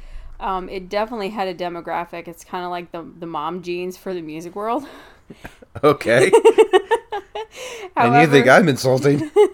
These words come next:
Speaker 1: <laughs> however, it is, it still sounds very nineties. I, I don't have much to say, really, but I knew going into it that I wasn't gonna care for it. She's not bad at all, I, and I'm wondering if her more recent stuff has a similar vibe, but no, it's, it's not for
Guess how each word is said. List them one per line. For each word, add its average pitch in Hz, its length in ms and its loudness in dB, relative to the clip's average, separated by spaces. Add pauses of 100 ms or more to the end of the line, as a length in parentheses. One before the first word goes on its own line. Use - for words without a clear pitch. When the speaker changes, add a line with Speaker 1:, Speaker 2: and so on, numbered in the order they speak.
(100)
Speaker 1:
<laughs> 453 360 -6
however, 254 600 2
it 220 200 -2
is, 240 300 -4
it 226 160 -4
still 370 360 -6
sounds 277 440 -4
very 226 440 -6
nineties. 180 800 -12
I, 208 180 -6
I 220 160 -8
don't 254 200 -8
have 233 200 -6
much 214 260 -10
to 190 80 -16
say, 196 280 -10
really, 180 300 -10
but 180 180 -12
I 185 80 -8
knew 202 180 -12
going 190 360 -10
into 185 260 -10
it 214 220 -10 (600)
that 202 120 -4
I 196 60 -4
wasn't 190 280 -8
gonna 170 140 -12
care 156 320 -16
for 185 320 -12
it. 208 180 -10 (160)
She's 262 480 -10
not 285 380 -6
bad 220 320 -6
at 185 100 -8
all, 190 380 -6
I, 170 260 -8
and 196 160 -12
I'm 190 300 -10
wondering 208 420 -10
if 180 140 -12
her 202 120 -10
more 185 240 -8
recent 180 380 -12
stuff 214 240 -8
has 185 220 -10
a 165 60 -16
similar 180 460 -12
vibe, 208 380 -6
but 185 220 -10
no, 170 300 -12
it's, 170 220 -16
it's - 300 -20
not - 220 -18
for - 120 -20